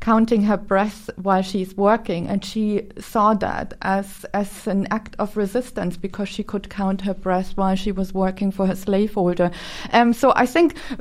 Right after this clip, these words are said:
before we're talking about passive aggressiveness in music, uh, silence surrounds music, I think we need to make that point that silence and passiveness is not the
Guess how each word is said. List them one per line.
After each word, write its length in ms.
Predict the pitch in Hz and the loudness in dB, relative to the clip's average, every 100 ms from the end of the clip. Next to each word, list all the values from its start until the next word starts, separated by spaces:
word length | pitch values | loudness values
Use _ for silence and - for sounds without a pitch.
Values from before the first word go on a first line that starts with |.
| - 208 | -8 2
before 380 | 254 247 269 277 | 2 4 4 6
we're 140 | 240 | 4
talking 360 | - 226 226 208 | 4 2 4 2
about 260 | 208 190 | 2 -2
passive 380 | 196 220 214 220 | -2 -6 -4 -4
aggressiveness 800 | 196 196 214 233 214 196 185 190 | -2 2 0 2 -2 0 -2 0
in 160 | 202 202 | 2 4
music, 540 | 214 226 226 196 180 - - | 6 6 4 -2 -4 -8 -4
uh, 340 | 196 190 185 | 0 0 -2
silence 480 | - 190 185 190 190 | -2 0 2 2 0
surrounds 500 | 196 190 190 214 214 | 0 4 4 4 2
music, 340 | 202 190 196 - - | 0 0 -2 -6 -2
I 80 | 226 | 0
think 220 | 226 240 | 4 4
we 80 | 220 | 6
need 220 | 220 226 | 4 4
to 80 | 220 | 2
make 280 | 202 190 190 | 2 0 0
that 220 | 190 190 - | -2 -2 2
point 300 | 196 190 196 | 4 4 4
that 200 | 180 180 - | 0 0 -10
silence 840 | - - - 190 196 202 190 190 - | -14 -6 2 6 6 4 2 0 0
and 220 | 190 185 | -2 -2
passiveness 800 | - - 196 196 180 185 185 175 - | -6 -6 -4 -2 -4 -4 -4 -6 -8
is 120 | 185 | -2
not 280 | 196 185 | 2 2
the 60 | 185 | 2